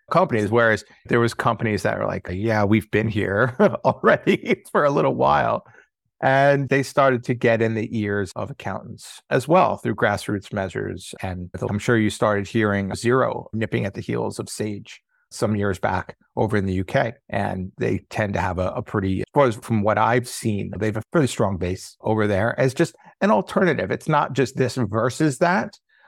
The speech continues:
I think everyone can play nicely in the sandbox. And ultimately, the accountant decides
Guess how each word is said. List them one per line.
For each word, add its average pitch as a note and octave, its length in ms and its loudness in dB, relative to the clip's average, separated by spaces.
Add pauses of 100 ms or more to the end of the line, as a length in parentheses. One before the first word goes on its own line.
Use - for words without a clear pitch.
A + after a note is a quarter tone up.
(140)
I C3+ 120 0
think D#3 320 0
everyone C#3+ 360 2
can B2+ 140 0
play A#2 180 -2
nicely G#2+ 400 0
in G#2 60 0
the G2 80 -2
sandbox. G2+ 640 -2
And - 100 -2
ultimately, B2+ 720 2 (220)
the E3 100 6
accountant D#3+ 380 2
decides G#2 520 0